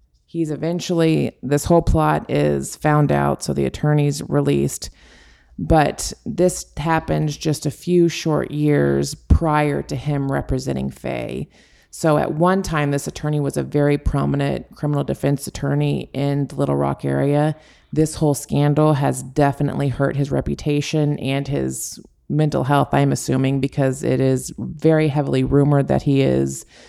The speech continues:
abusing, um, substance abuse. He's abusing alcohol at the time and is a,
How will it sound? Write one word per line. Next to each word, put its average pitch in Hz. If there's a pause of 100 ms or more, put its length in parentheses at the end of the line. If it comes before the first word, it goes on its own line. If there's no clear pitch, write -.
(180)
abusing, 143 (140)
um, 139 (720)
substance 139
abuse. 101
He's 139 (120)
abusing 139
alcohol -
at -
the -
time 131
and 127
is 131
a, 131